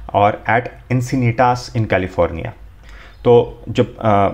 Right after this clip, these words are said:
आत्मकथा पहले प्रकाशित हुई थी, तो अड़तालीस चैप्टर थे, उनचासवाँ बाद में उन्होंने लिखा था, तो इसमें उसको भी ऐड किया गया, उसके बारे में भी कुछ अलग से जानकारी दी गई है, वो आगे मैं आपको दिखा दूंगा।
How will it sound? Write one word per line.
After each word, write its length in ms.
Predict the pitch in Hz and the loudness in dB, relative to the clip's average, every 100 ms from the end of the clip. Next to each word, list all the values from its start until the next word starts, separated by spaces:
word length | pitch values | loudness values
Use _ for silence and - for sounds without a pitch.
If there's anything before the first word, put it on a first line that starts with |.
| - - - | -4 -16 -4
आत्मकथा 840 | 113 123 127 123 127 127 - - - | -2 -2 -4 0 2 2 0 -14 -8
पहले 220 | - 107 123 | -2 2 2
प्रकाशित 480 | 113 101 - 135 | 2 -2 -4 -4
हुई 100 | 117 | -4
थी, 40 | 147 | -2
तो 60 | |
अड़तालीस 480 | 202 - 110 107 143 | 0 2 2 0 0
चैप्टर 320 | - 107 - | -2 -2 0
थे, 340 | 127 147 160 165 - - - - | -2 -2 -2 -2 -6 -16 -18 -4
उनचासवाँ 880 | 120 113 110 104 - 147 - - - - - | -2 2 0 0 -2 -4 -4 -16 -20 -20 -14
बाद 340 | 90 98 113 120 | -4 2 2 2
में 120 | 110 | 0
उन्होंने 300 | 101 95 95 | -2 -4 -6
लिखा 300 | 90 87 101 | -6 -4 -6
था, 120 | - | -4
तो 100 | 165 | -6
इसमें 320 | 131 - 135 - - - | -6 -6 -8 -10 -10 -8
उसको 300 | - - 131 | -6 -2 -2
भी 200 | 120 196 - | -2 -4 -2
ऐड 260 | 95 95 | -2 -2
किया 200 | - 87 | -4 -6
गया, 160 | 90 110 | -6 -8
उसके 200 | 123 104 | -8 -4
बारे 180 | 95 98 | -2 -4
में 140 | 98 | -6
भी 60 | 98 | -6
कुछ 180 | 104 | -4
अलग 180 | 73 95 | -2 -4
से 140 | 95 92 | -4 -6
जानकारी 420 | 85 87 85 98 | -6 -4 -4 -4
दी 120 | 87 | -6
गई 160 | 85 87 | -6 -8
है, 60 | |
वो 140 | 110 - | -8 -8
आगे 280 | 90 87 | -6 -6
मैं 200 | 87 85 - - - - - - - - - | -8 -10 -12 -20 -20 -20 -20 -20 -20 -20 -2
आपको 580 | 98 95 98 92 87 - | 0 0 0 0 -2 -6
दिखा 300 | 92 98 101 | -8 -4 -2
दूंगा। 280 | 95 90 143 | -2 -4 -10